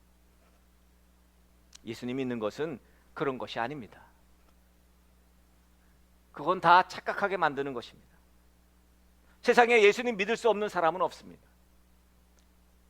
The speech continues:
누구나 예수님을 주인으로 모시고 예수님처럼 산다면 예수님 믿는 사람이지요.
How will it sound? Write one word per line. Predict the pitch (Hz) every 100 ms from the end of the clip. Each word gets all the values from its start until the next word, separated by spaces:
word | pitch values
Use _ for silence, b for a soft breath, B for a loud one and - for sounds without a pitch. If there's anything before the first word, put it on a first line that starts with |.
| _
누구나 | 139 160 175 185
예수님을 | 170 165 175 175
주인으로 | 170 170 170 165 165
모시고 | 151 143 147 165 139
예수님처럼 | 139 165 156 156 156
산다면 | - 160 147 131 214 127 b b b -
예수님 | 156 180 190 208 180
믿는 | 135 143
사람이지요. | 165 120 127 151 -